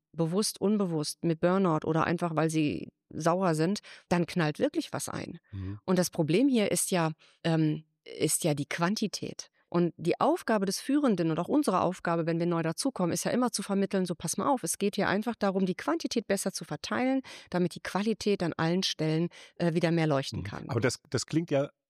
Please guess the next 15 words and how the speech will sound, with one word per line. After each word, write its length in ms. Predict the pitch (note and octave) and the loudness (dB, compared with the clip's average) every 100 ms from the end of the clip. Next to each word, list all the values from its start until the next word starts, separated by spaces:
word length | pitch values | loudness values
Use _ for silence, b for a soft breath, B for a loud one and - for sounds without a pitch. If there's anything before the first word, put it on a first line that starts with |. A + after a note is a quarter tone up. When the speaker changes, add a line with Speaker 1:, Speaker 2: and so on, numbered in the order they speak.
| - | -6
Speaker 2:
super 320 | G2 F3 C#3 | -2 2 2
nachvollziehbar. 640 | B2 G#2+ G#2+ - G2 F#2 | 0 0 -2 -2 0 2
Und 100 | F#2+ | 2
wie 80 | E3+ | 2
du 80 | C3+ | 0
das 120 | B2 | 2
so 60 | C3 | 4
Speaker 1:
Ist 80 | G#4+ | 4
es 120 | - | 4
auch. 160 | C#3 D#3+ | 4 2
Speaker 2:
erzählst 160 | - | 0
und 120 | C3+ | -2
du 40 | B2 | 0
sagst 260 | A2 A2+ | 2 0
so, 80 | B2 | -2